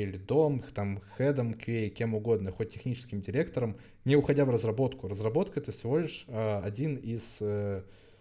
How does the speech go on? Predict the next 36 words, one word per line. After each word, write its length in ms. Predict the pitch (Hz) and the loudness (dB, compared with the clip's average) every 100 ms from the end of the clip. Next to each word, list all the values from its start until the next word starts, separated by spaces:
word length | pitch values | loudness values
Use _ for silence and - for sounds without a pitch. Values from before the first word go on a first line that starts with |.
| - _ | -20 _
ну, 140 | 127 120 | 0 2
одна 180 | 117 147 | 4 4
из 80 | |
позиций, 460 | 131 117 123 202 - | 2 -2 -2 -2 -4
которая 320 | - - 107 | -6 0 0
участвует 480 | - - - 113 107 - - | 2 0 0 -8 -10 -12 -4
в, 60 | |
э, 540 | 104 101 101 95 95 90 | -2 0 -2 -2 -2 -4
том, 160 | - 127 | -2 -2
чтобы 300 | - 98 95 | -4 -8 -8
создавать 380 | - 101 104 - | -6 -4 -2 -2
программное 340 | 98 101 101 | -4 -2 -4
обеспечение. 540 | 95 - 95 - 95 90 | -6 -8 -10 -6 -4 0
Так 160 | 131 | 0
же, 80 | - | -2
как, 80 | - | -4
например, 360 | 110 107 113 107 | -6 -2 -2 -2
S 120 | - | -2
R 80 | 95 | -4
E-инженер 600 | 104 101 90 92 92 87 | -2 -2 -2 -4 -2 -2
или 160 | 90 | -4
DevOps-инженер. 800 | 90 95 104 104 95 90 92 92 - - - - _ - _ - | -2 -2 -2 -2 -6 -6 -4 -4 -6 -14 -20 -20 _ -20 _ -4
И 60 | 127 | 2
никто 260 | 147 - | 4 8
не 100 | 214 | 8
говорит, 320 | 165 156 156 151 | 10 8 8 6
что 160 | - | 0
быть 200 | 123 165 | 2 0
S 120 | - 120 | 0 -2
R 60 | |
E — 140 | 120 170 | 0 4
это 280 | 196 - 113 | 4 4 0
там, 200 | 120 110 | -4 -4
типа, 560 | 104 110 104 98 92 | -6 -2 0 0 -2
отстойно, 560 | 90 - - 202 196 151 | -6 -2 6 8 8 6
стыдно, 680 | - 147 180 165 143 123 | 2 2 2 2 0 -2